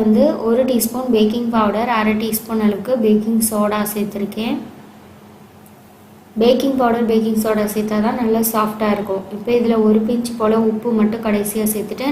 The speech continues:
நல்லா ஸ்மூத்தா அரைச்சு எடுத்துட்டு வந்துடலாம். இப்போ பேட்டர் வந்து ரெடி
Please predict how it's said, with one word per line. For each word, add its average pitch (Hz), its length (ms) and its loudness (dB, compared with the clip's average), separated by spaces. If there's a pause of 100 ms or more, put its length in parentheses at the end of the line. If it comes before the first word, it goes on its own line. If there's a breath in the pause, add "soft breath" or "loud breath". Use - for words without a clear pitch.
நல்லா 214 340 0
ஸ்மூத்தா 214 420 -2
அரைச்சு 208 340 -6
எடுத்துட்டு - 340 -6
வந்துடலாம். 190 400 -6 (400 loud breath)
இப்போ 220 140 -4 (100)
பேட்டர் 262 400 2
வந்து 233 200 2 (100)
ரெடி 214 160 2